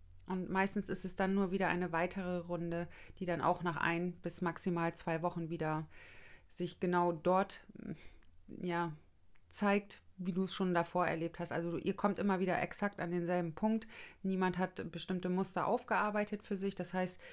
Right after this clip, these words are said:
ihr werdet immer wieder in der Sackgasse landen. Also jede weitere Runde führt am Ende zu noch weiteren Verstrickungen, noch tieferen Schmerz und ich kann nur dringend davon abraten,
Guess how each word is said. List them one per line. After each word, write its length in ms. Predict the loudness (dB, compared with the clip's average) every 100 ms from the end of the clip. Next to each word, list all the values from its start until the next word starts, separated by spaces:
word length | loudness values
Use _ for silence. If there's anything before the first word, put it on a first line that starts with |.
| -14 0
ihr 120 | 4
werdet 240 | 6 6 4
immer 320 | 6 6 6
wieder 200 | 4 4
in 60 |
der 120 | 2 2
Sackgasse 440 | 0 2 0 0
landen. 500 | 0 -2 -2 -6 -8 -10 -4
Also 440 | -2 -2 -2 -2 -4 -16 -18 -20 -20 -20 -20 -20 -10
jede 360 | -2 2 4 6
weitere 500 | 4 4 -2 -2 -2
Runde 640 | 0 0 2 2 0 -2 -8 -20 -20 -20 -20 -20 -20 -20
führt 480 | -8 2 4 4 2
am 160 | 2
Ende 480 | 2 2 4 4 2 -2 -16 -20 -20 -20 -16
zu 180 | -2 2
noch 280 | 4 2 6
weiteren 460 | 6 6 2 0
Verstrickungen, 960 | 0 -4 -4 -4 -2 0 0 0 -2 -6 -16 -8
noch 360 | 0 0 0
tieferen 560 | -2 -2 0 0 0 -2
Schmerz 520 | -2 -4 -4 -4 -6
und 120 | -8 -8
ich 120 | -8
kann 200 | -8 -6
nur 120 | -6
dringend 340 | -4 -4 -2
davon 260 | -4 -4 -4
abraten, 680 | -4 -4 -4 -4 -4 -8